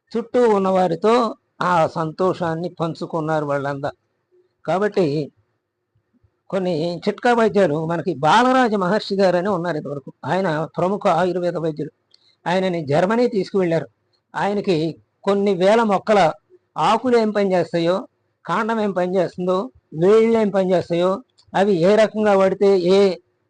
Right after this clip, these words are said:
జబ్బుకు పని చేస్తాయో ఆయన ఆ ఈనాడులోనో ఆంధ్రప్రభలోనో, ఆంధ్రప్రభ అనుకుంది, నేను ఆంధ్రప్రభ తెచ్చేవాడిని, అందులో వారం వారం ఆదివారం రాసేవాడు. అవన్నీ నేను సేకరించి పానా ప్రకారం అంటే ఆల్ఫాబెటికల్ ప్రకారం,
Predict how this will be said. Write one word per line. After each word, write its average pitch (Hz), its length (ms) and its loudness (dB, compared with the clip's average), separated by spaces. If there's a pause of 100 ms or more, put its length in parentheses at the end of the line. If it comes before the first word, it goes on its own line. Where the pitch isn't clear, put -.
జబ్బుకు 175 440 -2
పని 185 240 -2
చేస్తాయో 185 460 -2 (380)
ఆయన 160 520 -4 (520)
ఆ 185 400 0
ఈనాడులోనో 240 880 2
ఆంధ్రప్రభలోనో, 196 800 0
ఆంధ్రప్రభ 220 480 0
అనుకుంది, 143 320 -6
నేను 175 200 0
ఆంధ్రప్రభ 196 480 -2
తెచ్చేవాడిని, 165 600 -4 (380)
అందులో 196 320 2
వారం 196 320 2
వారం 180 240 2
ఆదివారం 170 440 0
రాసేవాడు. 143 380 -8 (600)
అవన్నీ 185 440 0
నేను 196 400 2
సేకరించి 202 800 0 (640)
పానా 226 280 2
ప్రకారం 190 460 0 (160)
అంటే 180 180 -2
ఆల్ఫాబెటికల్ 202 760 2 (180)
ప్రకారం, 165 400 0